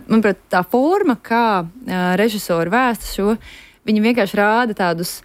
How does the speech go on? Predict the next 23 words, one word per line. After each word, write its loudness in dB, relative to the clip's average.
naivus, 2
infantīlus, 0
statiskus -4
kadrus, -2
kas -8
ir 0
analogi 2
uzņemti 0
ar 2
noteiktiem 2
objektiem. -2
Un 0
ļoti 2
bieži 2
ir -6
grāmatu 2
lapas, -2
lapas -2
puses -4
ar -8
konkrētiem 0
citātiem. -6
Uh, 4